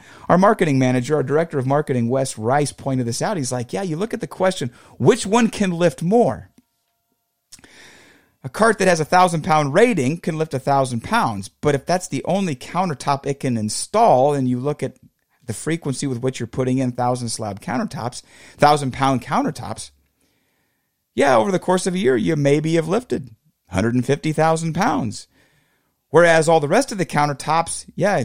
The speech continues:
you've, you've, you've reduced the lifting on that hundred and fifty thousand, but you still are lifting the balance, which is eight hundred and fifty thousand, if you're still carrying the other countertops in. Fellow fabricator, that's the differentiation between the full slabs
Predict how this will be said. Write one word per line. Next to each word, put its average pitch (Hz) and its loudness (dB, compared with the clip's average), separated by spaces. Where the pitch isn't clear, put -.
you've, 127 -6
you've, 131 -2
you've 123 -6
reduced 127 -4
the 139 -2
lifting 151 0
on 139 0
that 120 0
hundred 143 -4
and 120 -4
fifty 139 -4
thousand, 147 2
but 127 -2
you 131 -8
still 165 -2
are 143 -2
lifting 131 -2
the 117 0
balance, 160 -2
which 139 -4
is 139 0
eight 170 6
hundred 175 4
and 170 0
fifty 185 -2
thousand, 214 0
if 151 0
you're 165 2
still 190 0
carrying 202 2
the 160 0
other 226 2
countertops 151 -2
in. 202 -2
Fellow 214 4
fabricator, 180 0
that's 190 0
the 156 -8
differentiation 160 -2
between 127 -4
the 123 -2
full 139 -4
slabs 131 -2